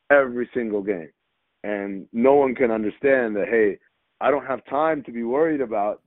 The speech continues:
did you get your tickets?" 'Cause that's what happens. They, "Okay, don't worry. I'll talk to my guy. He'll get you in there." And then they show up, and for whatever reason, it's not at the will call window, and they're calling you. They say, "Hey, where are my tickets?" and all that. And, like, these are things they don't wanna worry about on a, on a regular basis.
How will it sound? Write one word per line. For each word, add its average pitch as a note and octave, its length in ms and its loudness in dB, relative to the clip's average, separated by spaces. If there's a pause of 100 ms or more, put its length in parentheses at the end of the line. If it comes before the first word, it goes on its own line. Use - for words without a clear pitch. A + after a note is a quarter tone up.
(120)
did G2+ 180 -14
you C3+ 120 -6
get B2 200 0
your B2+ 120 -4
tickets?" A#2 320 -4
'Cause C3 100 -2
that's C3 160 2
what B2+ 140 4
happens. G#2 440 0
They, A2+ 100 -8
"Okay, A#2+ 360 -4 (300)
don't B2 140 -4
worry. A#2 340 -2 (180)
I'll F#2 80 -12
talk A#2+ 200 -4
to A#2 60 -16
my A2 200 -6
guy. A2 320 -4 (220)
He'll A2+ 100 -6
get A2 260 -8
you A#2 200 -2
in A2+ 100 -8
there." A2 260 -6 (260)
And A2+ 160 -6
then A#2+ 380 0
they A#2 200 0
show B2 260 2
up, A#2+ 240 4 (200)
and G#2 120 -10
for G2+ 80 -12
whatever B2 240 2
reason, A#2+ 420 -2 (200)
it's F2+ 220 -10
not B2 220 4
at B2 140 0
the A#2 160 0
will A#2 240 2
call A#2+ 220 2
window, A#2 280 0 (160)
and A#2 100 0
they're C3 100 6
calling B2+ 420 2
you. C3 240 -4 (160)
They A2+ 80 -6
say, C3+ 60 -4
"Hey, F3+ 120 2
where G3 120 2
are - 20 -4
my F#3 140 0
tickets?" E3 280 -6
and D3+ 80 -8
all D3+ 140 -6
that. C3+ 100 -6
And, C#3+ 120 -6
like, C#3 120 -4
these F3+ 140 -12
are F3 80 -6
things F3 220 -10
they E3 100 -6 (100)
don't C3+ 220 -4
wanna C3+ 180 -4
worry A#2+ 300 -2
about F#2 340 -6
on A2 140 -4
a, B2 60 -6 (180)
on C#3 120 -6
a C3+ 40 -4
regular B2+ 360 -2
basis. A#2+ 380 -6